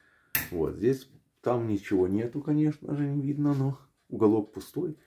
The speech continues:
Вот простой провод, видите, идет простой провод. И вот подсоединяется, видите, два проводочка, и вот такое вот, видите?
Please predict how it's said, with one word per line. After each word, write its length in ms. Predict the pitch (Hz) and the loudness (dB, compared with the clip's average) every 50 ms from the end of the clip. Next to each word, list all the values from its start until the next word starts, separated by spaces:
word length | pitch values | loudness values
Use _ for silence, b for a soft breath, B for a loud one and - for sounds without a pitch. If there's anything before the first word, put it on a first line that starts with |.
| b b b b b b b b 123 | b b b b b b b b -2
Вот 200 | 127 147 - - | -2 -2 -2 0
простой 440 | 113 107 101 - - 110 117 117 | -2 -2 -2 -2 2 2 2 2
провод, 440 | - - - 98 90 82 80 80 - | 2 2 2 4 4 4 4 0 -2
видите, 360 | 101 110 113 113 104 - 98 | -4 -4 -4 -4 -6 -4 -6
идет 320 | 92 87 82 87 80 - - | -6 -2 0 -2 -2 -2 -4
простой 400 | - 87 85 - - 101 95 92 | -8 -10 -10 -8 -4 -4 -4 -2
провод. 500 | - - 131 - - 95 85 82 - _ _ _ _ _ _ _ _ _ _ _ _ _ _ _ _ _ _ _ | -2 -2 -2 -2 0 -4 -6 -8 -10 _ _ _ _ _ _ _ _ _ _ _ _ _ _ _ _ _ _ _
И 120 | - 101 101 | -4 -2 0
вот 240 | 104 110 107 - | 0 0 -2 -2
подсоединяется, 840 | - 95 - - 95 92 90 95 101 117 131 139 131 120 - - - | -6 -6 -4 0 0 0 0 0 0 0 0 0 0 -2 -2 -2 -2
видите, 300 | 101 113 131 127 104 101 | -2 0 0 -2 -2 -2
два 160 | 95 98 98 | 0 0 0
проводочка, 720 | 92 - - 92 87 98 98 107 127 135 135 - - - | 0 0 -2 -2 0 2 2 2 2 0 0 -2 -2 -2
и 20 | 95 | 0
вот 180 | 87 92 95 | 0 0 -2
такое 320 | - 90 - - 90 85 82 | -4 -8 -6 0 2 4 4
вот, 240 | 82 82 78 - - | 4 2 0 0 0
видите? 420 | 117 120 151 143 - 87 85 - | 0 0 0 0 -2 -6 -8 -10